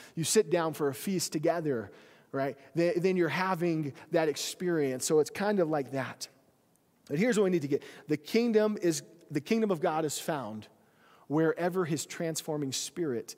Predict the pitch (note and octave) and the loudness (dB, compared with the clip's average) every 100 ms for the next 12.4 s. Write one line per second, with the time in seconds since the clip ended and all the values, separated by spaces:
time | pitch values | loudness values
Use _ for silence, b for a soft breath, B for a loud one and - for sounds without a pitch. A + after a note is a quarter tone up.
0 | - A2+ A2+ A2+ A#2+ G#2+ - - b b | -12 -10 -8 -8 -8 -8 -12 -20 b b
1 | B2 A2 A2+ G#2 A2 - _ _ _ _ | -8 -8 -8 -10 -14 -20 _ _ _ _
2 | _ _ B B B G3 F3+ F#3 D3+ C3+ | _ _ B B B 4 6 4 2 -2
3 | - - C#4 A#3+ D#3 A#2 - - b b | -4 -4 -2 0 0 -2 -10 -16 b b
4 | b b D#3 C#3+ G3+ F#3+ E3 C#3 F3+ F3+ | b b -6 0 0 2 0 0 0 0
5 | E3+ D#3+ C#3 E3 F3 C3+ B2 B2 - G3+ | -2 0 0 0 0 0 -2 -6 -4 -2
6 | F3+ C#3+ A#2+ D#3 C#3 B2+ C3 A#2 D3+ C#3+ | -2 -2 -2 -2 -2 -4 -6 -6 -6 -6
7 | G#2 G#2 - b b b b - B2 B2+ | -8 -12 -16 b b b b -10 -6 -6
8 | - - C3+ - - - - _ _ _ | -6 -10 -8 -8 -8 -10 -16 _ _ _
9 | _ _ _ _ _ _ _ _ C#3 C#3 | _ _ _ _ _ _ _ _ -4 -4
10 | C#3 - - b b b - C#3+ C#3 C#3+ | -4 -8 -10 b b b -4 -2 0 0
11 | C3 - B2+ B2 - D#3 C3 B2 - - | -2 -2 -2 -2 -2 -2 -2 -4 -8 -10
12 | C#3+ B2+ G2 F#2 | -6 -4 -6 -12